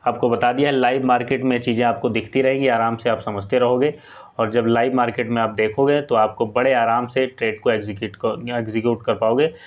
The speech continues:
आपको समझ में आ जाएगा कहाँ पर ट्रेड को लेना है, कहाँ पर ट्रेड को नहीं लेना है, ठीक है। हमेशा नहीं मिलेगी, लेकिन ये कैंडल आपको जो बताया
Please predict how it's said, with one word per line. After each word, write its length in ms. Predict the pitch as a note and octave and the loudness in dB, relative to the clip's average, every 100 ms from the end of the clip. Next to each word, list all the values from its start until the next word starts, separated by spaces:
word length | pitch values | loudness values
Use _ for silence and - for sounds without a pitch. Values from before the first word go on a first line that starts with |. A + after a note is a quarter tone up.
| - - | -20 -6
आपको 200 | A2+ G#2+ A#2+ | -4 -2 -2
समझ 280 | B2 A#2 | -2 -2
में 120 | A2 A2+ | 0 0
आ 60 | G#2+ | 2
जाएगा 240 | A#2 C#3 | 2 2
कहाँ 240 | C3+ A#2+ B2 | 0 -2 -2
पर 140 | A2+ | -4
ट्रेड 280 | G#2+ G#2+ G2+ | -2 -4 -2
को 120 | A#2+ | -2
लेना 280 | G#2+ G2+ A2 | -2 -2 -4
है, 120 | C3+ | -4
कहाँ 220 | B2 G#2+ | -4 -6
पर 140 | G2+ G#2+ | -4 -6
ट्रेड 260 | G#2+ F#2+ | -6 -8
को 140 | - C3+ | -6 -6
नहीं 280 | A#2+ G#2+ G#2 | -4 -4 -4
लेना 220 | F#2 F#2+ | -4 -6
है, 100 | G2 | -8
ठीक 200 | B2+ B2 | -4 -2
है। 180 | F3 F3+ - - - - | -4 -6 -20 -20 -20 -10
हमेशा 420 | - C#3 D#3+ E3 E3 | -4 0 0 0 0
नहीं 180 | D#3+ | 0
मिलेगी, 420 | E3 D#3+ E3 F#3 G3 C3 | 0 2 2 0 -2 -4
लेकिन 240 | B2+ C3 | -2 0
ये 120 | C#3 | 0
कैंडल 360 | B2+ B2 C3 C#3 | 0 0 2 4
आपको 240 | B2+ B2+ B2+ | 2 2 2
जो 120 | A#2+ | 2
बताया 480 | A#2 A#2+ D#3+ F#3 | 2 2 2 -2